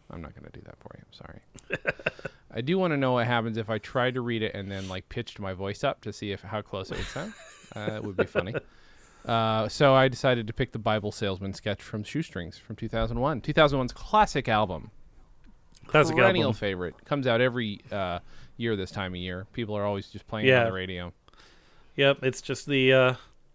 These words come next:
Speaker 2: shoestrings time of year, I think,
Speaker 1: I
Speaker 2: is,
Speaker 1: think
Speaker 2: uh,
Speaker 1: so.
Speaker 2: what people say.
Speaker 1: Yep. Right before Valentine's, you know, for those lo-,
Speaker 2: Yeah.
Speaker 1: lonely people who maybe don't have a loved one or, you know, don't know that they're
Speaker 2: See
Speaker 1: loved.
Speaker 2: us,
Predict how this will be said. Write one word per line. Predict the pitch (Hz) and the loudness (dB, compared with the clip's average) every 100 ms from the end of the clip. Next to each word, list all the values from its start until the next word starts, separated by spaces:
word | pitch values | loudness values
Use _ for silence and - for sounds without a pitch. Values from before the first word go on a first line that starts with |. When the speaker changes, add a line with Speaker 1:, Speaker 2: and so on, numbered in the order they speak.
| _ _ _ | _ _ _
Speaker 2:
shoestrings | - 156 139 - 151 147 | -2 0 0 -2 0 0
time | - 143 147 | 2 2 2
of | 143 | 2
year, | 139 160 | 4 4
I | 117 | 2
think, | - 120 113 | -2 -4 -4
Speaker 1:
I | |
Speaker 2:
is, | 110 | -2
Speaker 1:
think | |
Speaker 2:
uh, | 113 | 0
Speaker 1:
so. | 107 | 0
Speaker 2:
what | 113 120 | -2 -4
people | 113 113 | -8 -6
say. | - 117 113 | -4 -4 -2
Speaker 1:
Yep. | 101 - - | -6 -8 -10
Right | 110 104 123 139 | -8 0 0 2
before | 135 - 123 113 | -2 0 0 0
Valentine's, | 107 107 107 110 104 107 107 - - - _ - | -2 -2 -4 -4 -4 -4 -8 -16 -20 -20 _ -14
you | 95 | -10
know, | 90 85 92 _ _ _ _ | -8 -8 -12 _ _ _ _
for | 101 | -6
those | 101 107 | -4 -2
lo-, | 107 113 | 0 0
Speaker 2:
Yeah. | 113 | 2
Speaker 1:
lonely | 117 120 117 | 0 -2 -4
people | 113 107 104 | -4 -4 -4
who | 107 | -4
maybe | 104 104 98 98 - _ _ - | -4 -4 -6 -8 -12 _ _ -4
don't | 139 101 | -2 -2
have | 120 98 | -4 -4
a | |
loved | 87 85 82 | -4 -6 -6
one | 90 85 85 - - | -8 -8 -10 -16 -14
or, | 92 95 85 87 | -8 -6 -6 -8
you | 110 | -8
know, | 98 92 101 _ - - | -8 -8 -10 _ -12 -4
don't | 135 147 | -2 -2
know | 139 131 | -2 -2
that | 131 123 | -2 0
they're | 117 | -2
Speaker 2:
See | 110 104 214 | 2 8 10
Speaker 1:
loved. | 202 | 10
Speaker 2:
us, | 185 - | 10 4